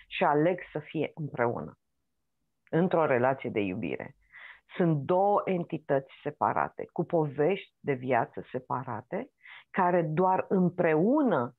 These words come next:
pot să nască o relație.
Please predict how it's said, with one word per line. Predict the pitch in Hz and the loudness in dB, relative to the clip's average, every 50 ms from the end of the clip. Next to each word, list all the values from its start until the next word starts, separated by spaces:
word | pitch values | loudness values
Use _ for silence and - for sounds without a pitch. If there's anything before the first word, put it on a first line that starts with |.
| _ _ _ _ _ - | _ _ _ _ _ -2
pot | - 208 214 214 214 - - | -2 0 0 -2 -4 -6 -2
să | - 165 | -2 0
nască | 135 147 170 202 240 262 247 - - - - 156 151 151 - _ _ _ _ _ _ _ _ | 0 2 2 2 2 0 -2 -4 -6 -4 -2 -2 -2 -2 -4 _ _ _ _ _ _ _ _
o | - - 170 170 185 190 180 - _ | -2 0 2 2 2 0 -2 -6 _
relație. | - - 165 165 156 160 160 147 143 - _ - - - - | -4 0 0 2 2 2 2 0 -2 -4 _ -14 -14 -14 -14